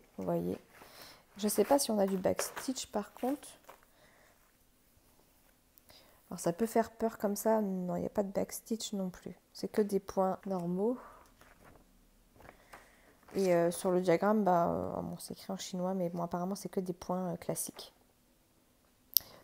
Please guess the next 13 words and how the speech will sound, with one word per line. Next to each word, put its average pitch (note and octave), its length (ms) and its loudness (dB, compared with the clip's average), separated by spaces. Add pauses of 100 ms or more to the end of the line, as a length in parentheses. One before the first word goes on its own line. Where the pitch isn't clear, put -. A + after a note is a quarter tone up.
Donc A#3 340 8
à F#3 100 10
voir. F#3+ 400 6 (140)
Et A3+ 60 4
il A#3 40 6
n'y G#3+ 80 10
a G#3 40 10
même B3+ 120 6
pas F#4 80 4
une F4 100 2
petite D#4+ 300 -2
photo, D4+ 480 2
euh, B3+ 220 0